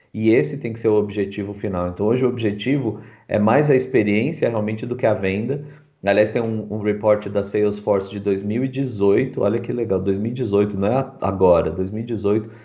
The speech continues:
noventa por cento das pessoas, dos entrevistados, quando entram numa loja, estão mais preocupados com a experiência que eles vão ter na loja do que com o produto vendido na loja.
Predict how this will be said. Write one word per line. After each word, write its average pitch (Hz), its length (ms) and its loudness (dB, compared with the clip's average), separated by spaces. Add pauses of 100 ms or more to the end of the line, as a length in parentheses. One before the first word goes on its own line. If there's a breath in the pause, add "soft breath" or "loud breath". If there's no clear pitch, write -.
(140 loud breath)
noventa 117 480 2
por 123 140 -6
cento 120 380 -2
das 110 260 0
pessoas, 104 460 -2
dos 110 200 0
entrevistados, 104 920 2 (380 soft breath)
quando 107 240 0
entram 113 240 -2
numa 110 200 2
loja, 107 280 4
estão 113 160 -6
mais 110 180 -4
preocupados 120 380 -2
com - 60 -8
a - 20 -4
experiência 110 560 0
que - 120 -12
eles 123 160 -2
vão 113 140 -4
ter 113 140 -2
na 104 100 0
loja 107 340 2
do 113 80 -4
que 113 160 -2
com 113 120 -6
o 113 60 -6
produto 110 500 0
vendido 101 400 0
na 95 100 2
loja. 85 300 0